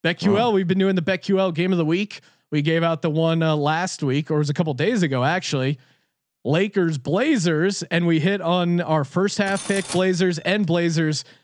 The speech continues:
Speaker 1: game.
Speaker 2: Just Blaze.
Speaker 1: Just Blaze. Download that Bet Q L app for free.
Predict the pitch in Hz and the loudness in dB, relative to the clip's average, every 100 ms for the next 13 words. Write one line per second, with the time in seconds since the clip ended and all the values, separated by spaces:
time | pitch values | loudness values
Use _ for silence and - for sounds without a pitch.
0 | _ 143 190 196 196 196 180 - 147 139 | _ -2 2 2 2 0 -2 -8 -2 0
1 | 170 - 147 151 151 143 139 139 - - | 0 -2 0 2 2 2 2 -2 -6 -10
2 | - - 143 190 156 175 175 170 165 180 | -14 -4 0 0 0 0 2 2 0 0
3 | 180 196 180 170 175 160 175 160 151 - | 0 0 0 0 0 -2 0 2 0 0
4 | 151 - - 151 120 - 196 254 254 262 | -4 -4 -4 -4 -4 -2 0 2 2 0
5 | 247 | -2